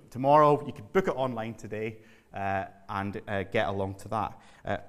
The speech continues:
amazingly, my boss actually gave me permission to go, <laughs> even though it's not really anything to do with school education. But, but if you don't ask, you don't get. So, uh, if you happen to be free,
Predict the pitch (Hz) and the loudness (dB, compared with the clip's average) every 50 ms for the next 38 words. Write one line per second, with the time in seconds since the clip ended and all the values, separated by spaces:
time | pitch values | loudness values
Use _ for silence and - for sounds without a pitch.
0 | - - 117 117 127 143 160 156 165 147 127 120 107 92 78 - - - 113 110 | -6 -4 0 2 4 4 4 4 2 0 0 0 -2 -2 -4 -8 -10 -4 0 0
1 | 117 113 107 98 - 95 104 127 139 - - - - - - - - - - - | 0 0 0 -4 -4 -4 -4 -4 -6 -8 -10 -12 -12 -12 -14 -16 -20 -20 -20 -20
2 | - - - - - - - - - - - 95 - - 113 104 - 110 110 104 | -20 -20 -20 -18 -18 -18 -14 -10 -10 -10 -8 -10 -10 -10 -10 -8 -8 -8 -8 -8
3 | 104 104 101 101 - 110 101 113 104 - - 113 107 - 104 - 107 - - 160 | -8 -10 -10 -10 -12 -10 -10 -10 -10 -10 -12 -14 -14 -14 -14 -16 -14 -10 -10 -10
4 | - - - - - - - - - - - - - - 131 - - 127 110 107 | -10 -10 -14 -20 -20 -20 -20 -20 -20 -18 -16 -14 -14 -14 -14 -12 -10 -10 -8 -6
5 | 110 113 117 117 - - 117 117 - 113 113 113 98 104 107 127 107 110 101 107 | -4 -4 -4 -6 -6 -6 -8 -6 -6 -6 -6 -4 -6 -6 -6 -8 -10 -10 -10 -10
6 | 104 101 98 - - - - 120 127 135 139 135 139 143 - - 131 123 - - | -10 -10 -10 -12 -14 -12 -10 -8 -8 -6 -8 -10 -10 -14 -16 -16 -16 -16 -16 -14
7 | - 101 101 98 - - 117 113 110 - - - - - - - - - - - | -14 -12 -12 -12 -8 -6 -4 -4 -4 -6 -10 -18 -20 -20 -20 -20 -20 -20 -20 -10
8 | 226 - 147 139 143 139 131 165 - 175 127 127 131 - - - 123 113 123 123 | -6 -4 -2 0 0 0 0 2 2 2 2 2 0 0 -4 -8 -4 -4 -4 -4
9 | 101 95 107 120 117 - - - 95 - - 101 98 95 95 98 - - - - | -2 0 2 2 2 0 -4 -10 -10 -6 -2 0 0 0 0 -4 -8 -10 -10 -12
10 | - - - 110 104 95 95 98 95 - - - - - - _ _ _ _ - | -16 -16 -14 -10 -6 -4 -2 -2 -2 -2 -6 -12 -20 -20 -20 _ _ _ _ -18
11 | - - 135 151 165 151 107 101 110 104 - - 110 113 113 98 95 | -8 -2 0 0 0 0 -2 -8 -8 -10 -8 -6 -4 -4 -4 -4 -6